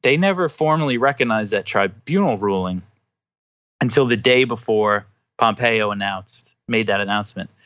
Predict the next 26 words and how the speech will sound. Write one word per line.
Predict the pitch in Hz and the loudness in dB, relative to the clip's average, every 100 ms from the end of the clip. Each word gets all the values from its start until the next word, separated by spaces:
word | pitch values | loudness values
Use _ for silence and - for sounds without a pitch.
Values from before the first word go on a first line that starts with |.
| _ - | _ -2
So | |
it | 123 | 2
was | 143 | 4
obviously | 135 127 - 123 | 4 2 -4 -6
with | 110 | -6
the | - | -8
foresight | - 127 113 - 107 104 - _ _ _ | -2 -2 -2 -2 -2 -2 -6 _ _ _
that | 104 101 | -8 -4
the | |
U | 104 107 | -2 0
S | 101 - | 0 -2
was | 98 90 87 - _ - | -6 -8 -10 -20 _ -2
changing | 113 104 98 | 0 0 0
their | 98 104 | 2 0
po-, | - - 131 | 0 0 0
official | 113 123 110 98 | 0 -2 -2 -4
policy | - 101 - - - | 0 0 0 -6 -6
on | - | -6
it. | - _ _ _ - - _ _ _ _ _ - | -8 _ _ _ -20 -20 _ _ _ _ _ -10
So | - 143 | 0 2
this | 135 160 - _ _ _ _ _ _ _ _ | 2 0 -4 _ _ _ _ _ _ _ _
President | - 190 151 135 131 - | 0 0 0 -2 -4 -6
Duterte, | 131 113 151 143 - 123 | -12 -2 0 0 2 0
this | 117 123 | 0 -6
country | - 151 143 127 113 | 0 0 0 -4 -2
that | 110 | -4